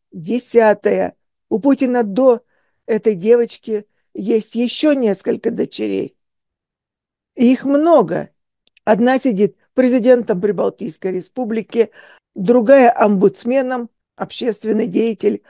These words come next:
омбудсмен. Третья прокурором была Крыма. И вот их, если вместе собрать, то у него одни дочери.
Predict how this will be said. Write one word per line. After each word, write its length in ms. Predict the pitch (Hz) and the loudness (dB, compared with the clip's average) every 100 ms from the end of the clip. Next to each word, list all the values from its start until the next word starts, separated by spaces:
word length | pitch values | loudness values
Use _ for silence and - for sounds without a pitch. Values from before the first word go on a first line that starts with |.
| _ - | _ -8
омбудсмен. 800 | 190 185 190 - 214 226 208 214 _ _ _ _ _ _ _ _ - | -4 -2 -4 -6 -6 -6 -6 -10 _ _ _ _ _ _ _ _ -4
Третья 760 | 240 262 262 220 208 - 175 - _ _ | 0 0 0 0 0 -2 -8 -14 _ _
прокурором 840 | 233 226 254 262 277 294 269 247 | 2 2 2 4 6 6 4 4
была 260 | 233 240 240 | 6 6 4
Крыма. 640 | 233 240 233 220 196 196 _ _ _ _ - | 0 -2 -2 -4 -8 -12 _ _ _ _ -6
И 120 | 240 | 0
вот 260 | 254 262 | 2 2
их, 120 | 320 - | 0 0
если 320 | 269 285 277 285 | 0 -2 0 -2
вместе 400 | 277 285 285 254 | -2 -4 -4 -6
собрать, 500 | - 262 277 403 392 _ _ _ _ _ | -4 -2 -2 -4 -6 _ _ _ _ _
то 100 | 240 | -2
у 40 | |
него 260 | 240 254 359 | 0 2 2
одни 280 | 349 233 320 | 2 0 -2
дочери. 640 | 233 180 165 196 - 160 | -2 -4 -4 -8 -8 -10